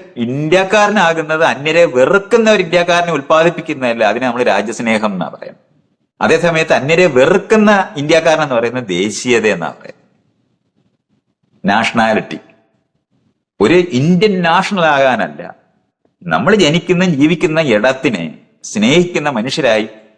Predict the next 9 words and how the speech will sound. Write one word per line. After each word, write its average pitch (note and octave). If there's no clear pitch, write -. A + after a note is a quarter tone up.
അന്യരെ E3
സ്വീകരിക്കാനായി D#3
ഒരുങ്ങുന്ന E3
വീടുകൾ E3+
നിർമ്മിക്കുന്നവരായിട്ട് C3+
മാറുമ്പോഴാണ് A2+
നമുക്ക് A2
രാജ്യസ്നേഹത്തിന് A#2+
പോലും F#2